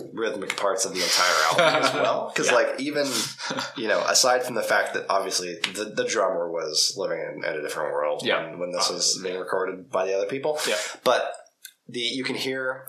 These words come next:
Speaker 1: um, something you see a lot in this album is a guitar playing single notes that is the melody is also being sung simultaneously.
Speaker 2: Yep.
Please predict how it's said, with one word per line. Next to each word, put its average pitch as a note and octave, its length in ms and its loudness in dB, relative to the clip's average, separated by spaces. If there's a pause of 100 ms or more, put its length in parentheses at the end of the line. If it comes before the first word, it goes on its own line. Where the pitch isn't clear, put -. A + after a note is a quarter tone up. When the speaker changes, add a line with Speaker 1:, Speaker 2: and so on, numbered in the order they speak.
Speaker 1:
um, F#2 380 2
something G2+ 320 2
you F2+ 80 -2
see F#2 240 0 (100)
a F2 60 2
lot E2 260 4
in E2 60 -6
this D#2 160 0
album E2+ 340 -2
is E2+ 500 0 (180)
a F2+ 520 -4
guitar G2 580 2
playing F#2 380 0
single G2 440 0
notes - 400 2
that G2 140 0
is F#2 320 0
the F2 160 0
melody F#2 440 0
is D#2+ 160 -2
also F2 280 0
being E2+ 180 -4
sung E2+ 280 2
simultaneously. F2 960 0 (120)
Speaker 2:
Yep. - 140 0